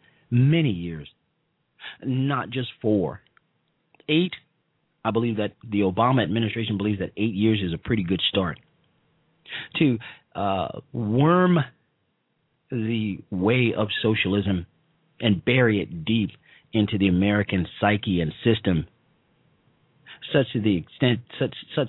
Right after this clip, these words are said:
to the point that it will be very difficult to remove. And Obama is hoping that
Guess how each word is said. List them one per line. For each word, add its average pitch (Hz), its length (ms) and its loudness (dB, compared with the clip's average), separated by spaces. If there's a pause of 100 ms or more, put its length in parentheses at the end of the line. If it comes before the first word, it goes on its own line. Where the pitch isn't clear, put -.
to 110 120 -2
the 87 80 0
point 131 240 0
that 101 100 -2
it 101 60 -2
will 92 100 0
be 104 140 -2
very 117 180 2
difficult 104 340 -4
to 90 60 -8
remove. 80 460 0 (920)
And 180 260 4
Obama 147 460 0
is 117 140 -4
hoping 113 560 -2 (680)
that 104 460 -4